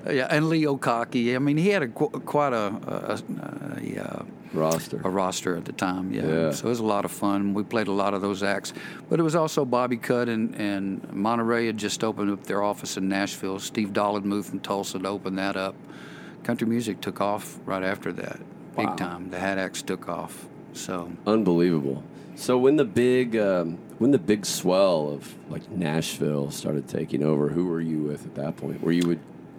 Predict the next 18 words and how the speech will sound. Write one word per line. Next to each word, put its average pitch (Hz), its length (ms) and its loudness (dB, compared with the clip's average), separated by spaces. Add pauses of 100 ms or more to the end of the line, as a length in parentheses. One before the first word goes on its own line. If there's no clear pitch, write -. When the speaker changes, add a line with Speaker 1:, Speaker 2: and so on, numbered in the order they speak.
(280)
Speaker 1:
Uh, 117 680 0 (1160)
Speaker 2:
So - 100 0
Speaker 1:
I - 60 6
Speaker 2:
you - 80 10
went, 196 160 10
Speaker 1:
left, - 180 4
Speaker 2:
like, 190 120 6
Speaker 1:
I, 170 40 4
I - 220 -2
Speaker 2:
I - 40 0
Speaker 1:
went 190 140 6
Speaker 2:
mean 175 140 8
Speaker 1:
from 185 80 6
Highway 196 320 4
one 165 240 2
oh 160 80 2
one. 143 600 2 (160)
Uh, 123 280 -4